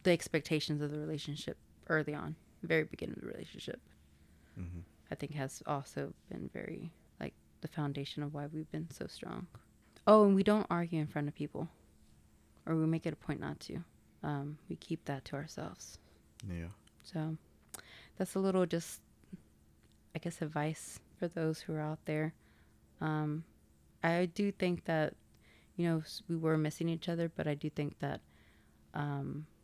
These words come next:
Speaker 1: by the time you came back into my picture, I was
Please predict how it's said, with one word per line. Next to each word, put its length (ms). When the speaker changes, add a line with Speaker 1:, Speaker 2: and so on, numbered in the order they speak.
Speaker 1:
by 160
the 60
time 380
you 100
came 420
back 300
into 240
my 120
picture, 480
I 120
was 340